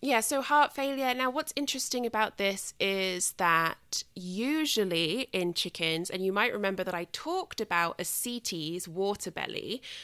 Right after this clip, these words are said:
which is also caused by heart failure. Usually what you see is an enlarged heart, because as the heart is struggling to pump more blood around the body,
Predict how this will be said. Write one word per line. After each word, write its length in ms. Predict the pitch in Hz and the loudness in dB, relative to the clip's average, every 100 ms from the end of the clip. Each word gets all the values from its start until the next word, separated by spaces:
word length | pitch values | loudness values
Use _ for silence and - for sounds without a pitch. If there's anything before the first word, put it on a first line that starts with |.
| - | -10
which 160 | 190 | -4
is 160 | 196 - _ | -2 -4 _
also 460 | 254 359 - 220 | 0 0 0 0
caused 420 | 190 - 170 165 - | -2 -4 -6 -6 -2
by 120 | 160 | -2
heart 280 | 160 151 - | 0 -2 -2
failure. 440 | - - 127 117 | -8 -6 -4 -6
Usually 460 | - 185 269 320 294 | -6 -4 0 0 0
what 180 | 247 - | -2 -4
you 80 | 196 | -6
see 340 | - 170 160 | -4 -4 -4
is 140 | 170 | -4
an 60 | 180 | -2
enlarged 680 | 190 190 220 269 285 - - | -2 -2 2 4 4 2 -2
heart, 360 | 156 - - - - - - | -2 -2 -4 -10 -16 -16 -14
because 320 | 202 226 214 - | -8 -2 -2 2
as 340 | - 233 294 - - - | 2 4 0 -2 -14 -8
the 200 | 220 208 | -2 -2
heart 640 | - 202 202 196 - - - | 0 2 4 2 0 -10 -4
is 460 | 190 180 170 - - _ - - - | -2 -2 -4 -6 -8 _ -20 -20 -14
struggling 1080 | - - - - 185 202 208 196 170 160 262 - | -6 -2 -2 -4 2 4 4 2 0 2 -2 -4
to 100 | - | -8
pump 480 | 214 - 202 190 - - | -8 -2 -2 -2 -10 -8
more 480 | 196 180 175 170 - | -2 0 0 -2 -4
blood 360 | 180 170 165 202 | -2 2 2 2
around 320 | 180 175 170 | 0 0 0
the 80 | 165 | -2
body, 520 | 180 175 - 202 | 0 0 0 -4